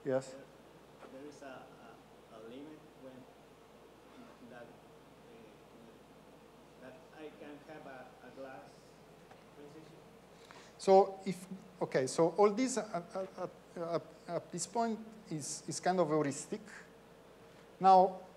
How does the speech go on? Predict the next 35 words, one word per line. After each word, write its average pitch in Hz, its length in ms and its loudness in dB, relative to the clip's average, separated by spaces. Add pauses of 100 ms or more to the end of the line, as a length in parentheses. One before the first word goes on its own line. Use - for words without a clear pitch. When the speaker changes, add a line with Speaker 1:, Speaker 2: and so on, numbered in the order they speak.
(160)
Speaker 1:
how 240 220 10
do 226 160 0
you 208 380 4
have 185 180 6
to 185 120 -2
tune 180 340 0
gamma 143 520 6 (240)
in 156 140 0
order 170 300 2
to 156 480 2 (1120)
push 202 320 4
this 180 220 0
transition 165 560 -2
far 160 240 6
away 160 640 4
or, 139 260 0
uh, 117 1300 -2
okay, 139 180 -4 (340)
to - 60 -12
push 180 240 -6
this, - 240 -6 (140)
this 151 420 -2
transition 160 320 -4
far 160 200 4
away 220 180 6
depends 180 500 4
on 156 220 0 (1200)
how 196 240 12
do 185 120 2
you 185 120 2
describe 170 480 4
this 156 160 0
glass 151 260 4
phase 135 320 -2
here. - 300 -6